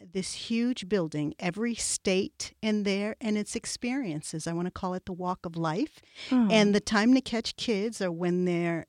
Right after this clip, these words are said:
Speaker 1: eight, nine, and ten years old before everything is set.
Speaker 2: Yeah.
Speaker 1: And it's the whole thing, you know, walk a mile in someone else's shoes. So I
Speaker 2: Totally.
Speaker 1: actually wanna capture experiences. You're gonna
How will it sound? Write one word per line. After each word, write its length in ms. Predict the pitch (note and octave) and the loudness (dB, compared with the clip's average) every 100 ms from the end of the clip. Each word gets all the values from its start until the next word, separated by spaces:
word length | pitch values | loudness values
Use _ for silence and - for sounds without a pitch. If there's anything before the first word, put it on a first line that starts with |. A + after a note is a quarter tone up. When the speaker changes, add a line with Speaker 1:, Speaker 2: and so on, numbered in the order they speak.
| _ | _
Speaker 1:
eight, 260 | F3 F3 - | 0 0 0
nine, 300 | F#3 E3+ F#3+ | 0 2 2
and 140 | G#3+ - | 0 0
ten 220 | G3 G3 | 0 0
years 260 | A#3 C4+ | 0 -2
old 240 | F#3+ F3+ F#3 | -2 -2 -2
before 360 | F#3 - F3+ - | -2 0 -2 0
everything 460 | D#3+ F#3+ - G#3+ | -2 -2 -2 -2
is 120 | A3+ C4 | -2 -2
set. 420 | - F3+ E3 - - | -2 0 -2 -4 -6
Speaker 2:
Yeah. 240 | G3+ F3+ - _ _ - | -4 -4 -8 _ _ 4
Speaker 1:
And 100 | D4+ | 6
it's 160 | D#4 | 6
the 80 | - | 2
whole 320 | C4 - D#4 | -2 0 0
thing, 640 | C#4+ - D#4 D#4 B3 E3 D#3+ | 0 -2 2 2 4 2 0
you 160 | G3+ C4+ | 2 4
know, 160 | C4+ A#3+ | 4 2
walk 420 | F3+ F#3 G#3+ A#3+ - | -2 0 2 0 -2
a 80 | C#4 | 2
mile 680 | B3+ F#3 D#3+ D3+ D#3+ E3 - | 6 6 4 4 2 0 0
in 160 | G3 E3+ | 2 2
someone 600 | - - F#3 F#3+ G3 G3+ - | 2 -2 -2 -2 -2 -2 -2
else's 520 | F3 F3 - F#3+ G3 | -4 -2 -4 -4 -2
shoes. 600 | - - D#4 F3+ F3 - - - | -2 0 0 0 -4 -10 -12 0
So 140 | B3+ | 4
I 220 | C#4 B3+ E3 | 8 8 6
Speaker 2:
Totally. 80 | - | 2
Speaker 1:
actually 380 | A#3 D4 - C#4+ | 0 0 0 2
wanna 240 | G3+ F#3+ | 2 0
capture 560 | - - F#3 - B3 D4 | -4 -8 -8 -4 -4 -4
experiences. 880 | - - A#3 G3+ F#3+ F#3 - F#3+ | -6 -4 -2 0 -2 -2 -2 -2
You're 80 | F3 | 0
gonna 260 | F#3+ E3 | 2 2